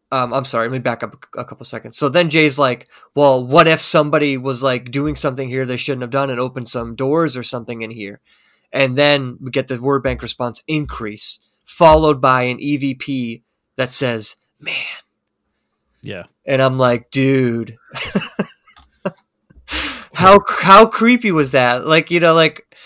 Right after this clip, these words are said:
Speaker 1: obviously, dude, it was, it was as if it, they was, that whatever it was, was literally right there in the room with us, listening to the conversation, being like, "Yeah,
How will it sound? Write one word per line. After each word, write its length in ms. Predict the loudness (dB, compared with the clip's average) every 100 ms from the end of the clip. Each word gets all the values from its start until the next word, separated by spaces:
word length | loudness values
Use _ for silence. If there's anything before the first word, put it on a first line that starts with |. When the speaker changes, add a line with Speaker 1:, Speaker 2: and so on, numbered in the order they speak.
| -20 -20 2
Speaker 1:
obviously, 500 | 6 8 6 6 4
dude, 240 | 6 4
it 40 | 6
was, 280 | 4 2 0
it 80 |
was 180 | 0 2
as 180 | 0 2
if 200 | 2 2
it, 200 | -4 2
they 120 | 2
was, 420 | 2 0 -4 -8 _
that 160 | -6 -2
whatever 380 | 2 4 6 4
it 80 |
was, 280 | 6 6 4
was 200 | -2 -6
literally 380 | -2 0 2 0
right 380 | 2 2 2 2
there 280 | 2 2 0
in 80 |
the 120 | -2 -2
room 240 | -2 -2
with 140 | -4
us, 320 | -6 -6 -8 -14 _ -4
listening 340 | -2 0 -2
to 100 | -2
the 120 | -4
conversation, 680 | -2 0 -2 -2 -4 -6 -8
being 200 | -6 -4
like, 180 | -4 2
"Yeah, 300 | 2 4 0